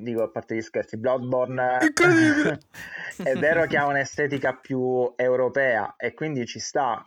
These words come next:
Speaker 1: con la fatiscenza del, mm, delle strutture di un villaggio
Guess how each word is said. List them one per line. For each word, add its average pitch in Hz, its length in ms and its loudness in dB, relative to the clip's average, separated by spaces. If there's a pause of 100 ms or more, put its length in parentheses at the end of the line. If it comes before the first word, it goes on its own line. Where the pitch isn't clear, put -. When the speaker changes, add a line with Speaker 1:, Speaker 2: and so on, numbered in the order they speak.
(140)
Speaker 1:
con 120 360 -2
la 120 400 0
fatiscenza 120 1040 -4
del, 117 720 2
mm, 104 400 -10
delle 113 280 -2
strutture 117 840 -2
di 107 120 -8
un 110 320 -6
villaggio 110 1300 -2